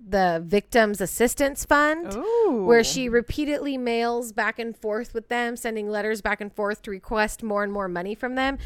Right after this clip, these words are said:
Speaker 1: and eventually gets thirty thousand dollars from this, like, I don't know what it is exactly. I think it might be through the police department. I'm not sure, but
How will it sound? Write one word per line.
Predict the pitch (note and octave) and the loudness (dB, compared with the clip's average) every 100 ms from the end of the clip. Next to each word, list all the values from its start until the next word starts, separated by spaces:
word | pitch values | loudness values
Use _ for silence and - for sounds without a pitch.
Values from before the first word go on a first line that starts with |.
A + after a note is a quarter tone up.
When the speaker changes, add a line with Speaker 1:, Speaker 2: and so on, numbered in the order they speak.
| - - - | -10 -10 -2
Speaker 1:
and | |
eventually | A3 B3 B3 C4+ | 2 4 2 0
gets | A#3+ - | -2 2
thirty | A3+ A#3 | 4 4
thousand | A3 F#3 F#3+ F#3 | 4 4 4 2
dollars | F#3 F3 F3 F3 - | 2 2 2 0 0
from | F3 E3+ | -2 0
this, | E3 D#3+ F3 | -2 -4 -4
like, | D#3+ D3 - - G3 | -2 -2 -6 -4 2
I | C4 | 2
don't | |
know | C#4 A3 | 6 6
what | A3 F#3 | 6 2
it | - | 0
is | F3+ G3+ | 0 0
exactly. | B3 B3+ B3 C4 C#4 G3+ | 0 0 0 0 0 0
I | - - | -2 -6
think | E4+ F#4+ | -4 -4
it | E4 - | -6 -6
might | C#4 D4 | -2 -2
be | D4+ D4+ | -2 -4
through | D#4 D4+ | -2 -2
the | D4+ | -2
police | - C#4+ C#4+ - | -2 -2 -4 -4
department. | - D4+ C#4 C#4+ C4+ | -2 0 2 0 0
I'm | G#3+ | 2
not | A3 - | 0 2
sure, | G3+ F3+ | 2 4
but | F3 | 0